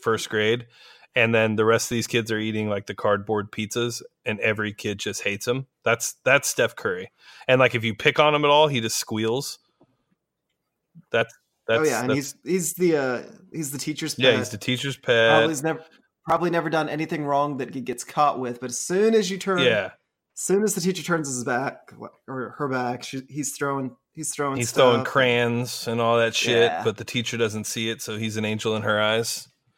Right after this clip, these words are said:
Speaker 1: That's how much
Speaker 2: Yep.
Speaker 1: of a bitch Steph Curry is. Plus, he just looks like a bitch. Like, whatever. All right, uh, but on to the Texans. I, I really hope you guys win this series, though. I've watched every game. I am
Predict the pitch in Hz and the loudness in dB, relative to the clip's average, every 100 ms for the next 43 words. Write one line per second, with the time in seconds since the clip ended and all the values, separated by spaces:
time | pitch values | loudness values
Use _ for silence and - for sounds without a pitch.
0 | - - - _ - 113 - 131 123 147 | -16 -16 -16 _ 0 0 2 0 0 -2
1 | 104 101 107 101 - - 98 - 104 98 | -4 -8 -8 -8 -8 -8 -10 -10 -10 -8
2 | 92 95 - - 208 294 247 - 123 131 | -8 -12 -6 -2 0 0 0 0 -2 0
3 | 170 156 151 156 170 - - _ - _ | 0 0 0 0 0 -2 -8 _ -20 _
4 | _ _ _ _ 101 98 98 - _ _ | _ _ _ _ -6 -4 -6 -14 _ _
5 | _ _ _ - 110 95 90 90 98 _ | _ _ _ -6 -4 -4 -8 -12 -18 _
6 | - 143 117 104 - 135 131 131 127 117 | 2 2 2 -2 0 4 4 4 2 0
7 | 120 127 131 131 123 113 107 143 - 110 | 0 0 2 -2 -2 -8 -4 -4 -4 -4
8 | 113 113 135 123 120 117 110 107 104 101 | -2 0 0 0 0 -2 -6 -8 -8 -8
9 | 101 - 135 101 - 98 107 _ 110 107 | -8 -8 -8 -8 -8 -8 -10 _ -8 -2
10 | 110 110 - 107 104 104 110 117 113 104 | 0 -2 -4 -6 -4 -4 -4 -4 -6 -6
11 | 101 101 | -4 -6